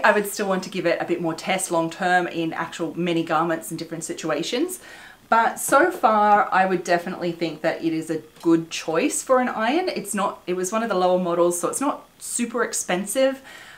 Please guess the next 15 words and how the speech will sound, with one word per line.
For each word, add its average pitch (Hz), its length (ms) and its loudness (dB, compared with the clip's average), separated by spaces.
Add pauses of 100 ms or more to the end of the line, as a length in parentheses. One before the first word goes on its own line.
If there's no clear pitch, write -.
Um, 190 560 2 (120)
and 202 400 0
it 190 180 -6
probably 277 500 -4
is 220 120 -6
a 226 80 -2
really, 208 300 -2
really 196 240 -6
good 190 200 -6
choice, 190 540 -6
uh, 180 220 -2 (180)
for 208 260 -2
an 185 140 -4
upgraded 175 680 -2
version. 156 640 -4